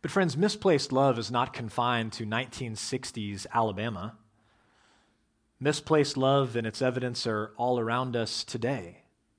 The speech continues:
We see evidence of it everywhere. It's a basic experience that we've all seen and participated in since the beginning of time.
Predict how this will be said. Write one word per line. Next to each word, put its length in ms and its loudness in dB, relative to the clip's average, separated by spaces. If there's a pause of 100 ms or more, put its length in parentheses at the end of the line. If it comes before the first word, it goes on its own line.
(920)
We 80 -6
see 320 -4
evidence 420 -4
of 140 -2
it 80 -4
everywhere. 400 -2
It's 120 -8
a 40 -4
basic 580 -4
experience 1000 -6 (920)
that 80 -6
we've 160 -2
all 340 2
seen 380 -4
and 100 -4
participated 640 -6
in 140 -6
since 280 -8
the 120 -10
beginning 420 -4
of 80 -8
time. 460 -14